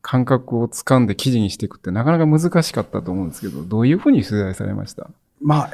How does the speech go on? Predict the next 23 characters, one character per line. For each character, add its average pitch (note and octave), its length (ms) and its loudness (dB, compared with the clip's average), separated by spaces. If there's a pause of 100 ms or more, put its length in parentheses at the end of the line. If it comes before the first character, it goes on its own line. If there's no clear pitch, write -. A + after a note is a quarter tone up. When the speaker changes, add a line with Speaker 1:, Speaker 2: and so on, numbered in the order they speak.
Speaker 2:
え C#3 60 -2
っ - 20 -8
と、 C3 360 4
ま D3+ 140 2
ず A#2+ 240 0
支 - 160 0
配 C3 200 2
人 A#2+ 180 6
の A#2+ 80 4
小 B2 160 -2
畑 A2 280 -4
さ F2 120 -8
ん F2 80 -8
に F2 120 -10
取 G2 180 -2
材 E2+ 300 -2
を E2 100 -8
し - 180 -4
ま E2+ 140 -2
し - 160 -2
て、 G2+ 480 2
Speaker 1:
う - 20 -8
ん。 - 40 -14